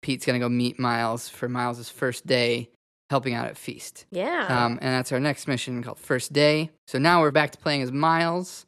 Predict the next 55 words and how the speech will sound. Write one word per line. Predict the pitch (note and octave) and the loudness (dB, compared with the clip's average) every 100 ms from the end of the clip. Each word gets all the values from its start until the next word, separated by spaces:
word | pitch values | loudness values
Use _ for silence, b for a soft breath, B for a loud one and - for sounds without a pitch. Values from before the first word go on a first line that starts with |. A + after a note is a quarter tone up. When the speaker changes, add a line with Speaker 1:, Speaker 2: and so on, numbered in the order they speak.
| - | -4
Speaker 1:
and | B2 A#2+ | -2 0
he's | C3 B2+ B2 - - | 0 -2 -4 -12 -4
heading | B2+ C3+ C#3 | -2 0 0
towards | C#3+ D3 | 0 0
his | D3 | -2
first | - E3 D3+ | -4 -2 0
day | E3 | 2
at | E3 | 0
Feast. | F3 G3+ B2 - | 0 -2 -4 -6
I | C3 | -6
think | C3+ C#3+ | -6 -6
he's, | D3 D3 - | -8 -10 -12
he | C#3 | -8
seems | - E3 - | -4 -4 -2
kind | E3 E3 | 0 0
of | |
excited | D#3+ - F3+ B2+ | -2 -2 0 0
about | A2+ A1+ | -2 -6
it. | - _ _ | -8 _ _
Speaker 2:
New | A#3+ A#3 | -6 -4
chapter | - A3 G3+ G#3+ G3+ | -2 -2 -2 -4 -2
for | G3+ F#3 | -2 -2
him. | F#3 A3 A3+ - | -2 -4 -4 2
Speaker 1:
Yeah. | F3 G2+ D3 - _ | 4 4 -2 -14 _
Speaker 2:
We | G#3+ | -14
see. | - A3+ A3 - - | -12 -10 -10 -12 -4
Speaker 1:
But | C#3 | 4
then | F#3 | 8
we | F#3+ | 8
also, | D3+ C#3+ C#3+ - | 6 4 2 -6
this | D3+ C#3+ D#3+ - | -6 -2 -2 -2
is | D3+ | 0
where | D3 C#3 | 4 6
we | C3 | 6
get, | C3+ D3+ | 2 2
like, | B2+ - | -2 -4
the | D#3 C3+ | -8 -6
first | - C#3 - | -2 -2 -2
glimpse | C3+ C3 A#2+ - - - | -2 -2 -4 -10 -8 -4
at, | B2+ | -2
like, | B2 A#2+ - _ _ _ | -2 -8 -18 _ _ _
how | F#3+ F#3 | 2 2
different | C3+ B2 C3+ - D3 - | 0 -2 -2 0 -2 2
of | D3+ D3+ | 2 2
a | |
world | D#3+ E3+ F#3+ C3+ B2 B2 B2+ - | -2 0 4 4 4 0 -6 -6
we're | C#3 C#3 C3+ | 0 4 4
living | C3+ C#3+ C#3 B2+ | 4 2 2 2
in | B2+ B2 | 0 0
now | B2 B2 | 0 0
that, | B2 A#2+ | -2 -2
like, | B2 A#2+ | -4 -4
after | C3 C3+ B2+ C3 | 0 0 0 -4
this | B2+ | -2
bombing | - B2+ B2 A#2+ B2 | 0 2 0 0 -2